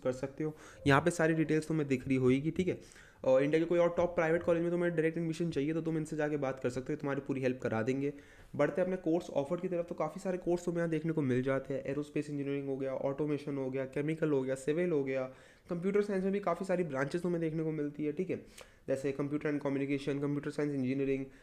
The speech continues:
आर्टिफिशियल इंटेलिजेंस स्पेशलाइजेशन में आ जाती है हमारी, साइबर सिक्योरिटी आ जाती है, ईसी तुम्हारे को देखने को मिलती है।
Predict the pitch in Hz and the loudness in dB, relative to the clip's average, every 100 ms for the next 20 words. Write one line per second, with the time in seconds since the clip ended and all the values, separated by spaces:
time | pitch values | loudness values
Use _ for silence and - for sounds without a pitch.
0 | - 131 143 156 165 160 151 147 151 147 | -6 -2 0 0 0 0 2 2 2 2
1 | 151 147 151 143 139 143 139 139 135 135 | 0 2 4 4 2 0 0 0 0 -2
2 | 135 131 131 143 143 156 156 156 147 147 | -2 -4 -4 -2 -2 -2 -2 0 0 0
3 | 139 131 131 139 127 - 170 170 202 190 | -2 0 -2 0 -2 -2 -4 -4 -4 -2
4 | 170 156 156 143 147 139 139 127 127 135 | -2 0 0 -2 -4 -4 -4 -4 -4 -4
5 | 131 | -6